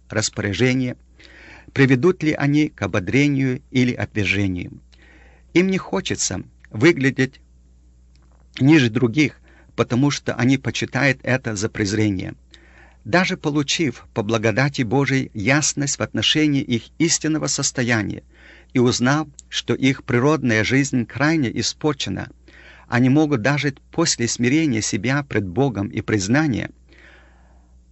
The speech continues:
что хуже них нет никого на свете, всё-таки, какая ирония, начать считать себя более смирёнными, чем другие. Они хвалятся своим унижением и смирением. Гордость сидит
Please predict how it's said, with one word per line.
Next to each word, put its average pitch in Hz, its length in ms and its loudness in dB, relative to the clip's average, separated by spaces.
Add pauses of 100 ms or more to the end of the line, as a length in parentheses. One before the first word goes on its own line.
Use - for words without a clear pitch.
(180)
что - 240 -2
хуже 170 320 2
них 170 260 0
нет 160 300 2
никого 123 420 0
на 117 100 0
свете, 123 500 -2 (360)
всё-таки, 107 640 -2 (240)
какая 113 380 0
ирония, 107 460 0 (360)
начать 160 380 2
считать - 440 -4
себя 110 300 -2
более 135 500 -2 (100)
смирёнными, 110 760 -2
чем 104 240 -4
другие. 98 440 -2 (680)
Они 131 280 4
хвалятся 135 640 -4
своим 120 460 -2
унижением 113 640 2
и 104 40 -2
смирением. 104 720 0 (720)
Гордость 117 720 0
сидит 113 560 -4